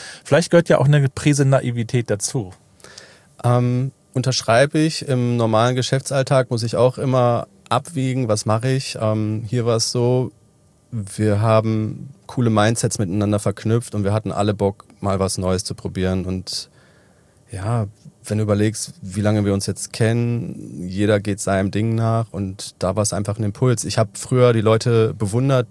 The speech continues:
Speaker 2: die gesagt haben, „Wir machen's einfach“ oder „Aus einer Idee wurden Millionen Gigacorn“, keine Ahnung.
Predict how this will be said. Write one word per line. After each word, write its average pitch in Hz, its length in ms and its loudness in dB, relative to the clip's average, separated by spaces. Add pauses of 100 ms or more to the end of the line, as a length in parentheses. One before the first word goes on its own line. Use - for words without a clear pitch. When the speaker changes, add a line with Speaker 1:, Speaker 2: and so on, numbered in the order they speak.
Speaker 2:
die 110 60 -6
gesagt 107 360 0
haben, 107 160 0
„Wir 98 80 0
machen's 110 340 -2
einfach“ 117 420 -2
oder 104 260 0
„Aus 101 180 -2
einer 104 100 -2
Idee 101 320 -4
wurden 104 600 0
Millionen 113 640 0
Gigacorn“, 123 580 2
keine 120 280 -6
Ahnung. 131 380 -4